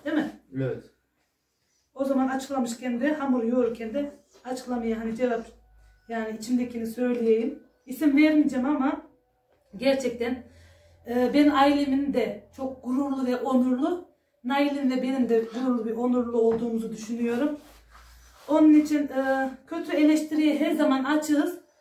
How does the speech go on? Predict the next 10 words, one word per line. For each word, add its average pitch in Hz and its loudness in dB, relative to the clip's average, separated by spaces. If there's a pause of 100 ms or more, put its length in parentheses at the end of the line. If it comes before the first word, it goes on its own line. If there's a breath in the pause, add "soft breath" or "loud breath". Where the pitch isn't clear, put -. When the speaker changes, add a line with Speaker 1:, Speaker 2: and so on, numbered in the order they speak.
(140)
Speaker 1:
ama 330 2 (280)
"Şunu 339 -2
niye 339 0
kullanıyorsun, 277 0
onu 330 0
onun 320 0
içine 302 2
niye 311 4
dökmüyorsun?" 262 -2 (260 soft breath)
şeklinde. 294 0